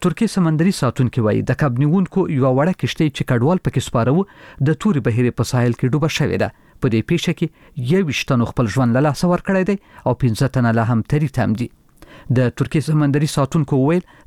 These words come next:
لږ تر لږه څلوېښت کډوال د دوی د تجارتي بیړیو په، د دوی او د تجارتي بیړیو په مرسته ژغورل شوي دي. د ترکیې د سمندري ساتونکو په وینا دا کښتۍ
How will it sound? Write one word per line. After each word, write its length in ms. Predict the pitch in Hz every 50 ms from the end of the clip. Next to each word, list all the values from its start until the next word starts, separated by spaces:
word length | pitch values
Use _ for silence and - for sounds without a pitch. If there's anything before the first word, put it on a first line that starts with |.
| 139 147
لږ 120 | 175 196 - -
تر 120 | - 139 113 117
لږه 180 | 117 104 131 120 - -
څلوېښت 340 | 143 123 131 180 202 - - - 113
کډوال 320 | 113 120 135 127 117 104
د 140 | 123 117 110 120
دوی 160 | 151 180 175 - _ - - - - - -
د 220 | 127 117 131 131 120 - -
تجارتي 420 | 131 110 143 123 120 123 - - 196
بیړیو 460 | 156 185 165 147 151 160 175 170 156 160 - _ -
په، 80 | - 135 117 127 - - - 113 127
د 100 | 120 117
دوی 200 | 170 196 208 214
او 160 | - - 135
د 180 | 120 131 120 -
تجارتي 440 | 127 104 127 120 - 156 - - 196
بیړیو 380 | 151 139 131 123 120 117 - -
په 20 | 127 113
مرسته 400 | 107 127 131 - - - 151 135
ژغورل 420 | 123 - 147 160 156 165 165 156 -
شوي 200 | - 165 110 110
دي. 140 | 110 120 - _ _ _ _ _ _ _ _ _ _ - _ - - - -
د 100 | 123 127
ترکیې 320 | 117 - - 113 - - 139
د 140 | 127 120 - 139
سمندري 320 | 123 123 117 120 135 135 - -
ساتونکو 360 | 135 - - 160 143 - 143
په 200 | - 147 131 120
وینا 160 | 123 147 170
دا 120 | 156 180
کښتۍ 360 | 170 - - 156 - - 170